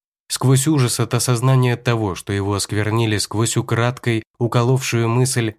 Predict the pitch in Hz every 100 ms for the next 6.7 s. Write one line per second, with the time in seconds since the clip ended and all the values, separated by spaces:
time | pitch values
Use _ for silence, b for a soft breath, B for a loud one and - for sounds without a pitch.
0 | _ _ _ - 143 135 123 117 117 -
1 | 135 123 120 117 113 - 117 104 123 120
2 | - 92 98 107 123 113 107 - 131 131
3 | 113 110 123 - 120 120 110 87 - 64
4 | - _ _ - - 120 113 - 127 117
5 | 104 127 110 98 92 101 - 117 107 101
6 | 101 - 131 131 98 73